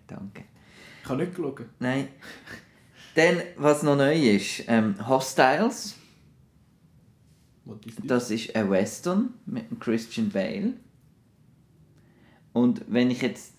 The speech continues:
Speaker 1: nicht liege, dann ist der vom Regisseur von Hell or High Water.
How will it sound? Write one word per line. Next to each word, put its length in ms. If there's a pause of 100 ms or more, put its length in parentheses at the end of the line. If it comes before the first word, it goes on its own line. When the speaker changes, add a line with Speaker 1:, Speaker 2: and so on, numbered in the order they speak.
(300)
Speaker 1:
nicht 420
liege, 500 (560)
dann 240
ist 400
der 380 (260)
vom 180
Regisseur 840 (320)
von 400
Hell 220
or 140
High 240
Water. 520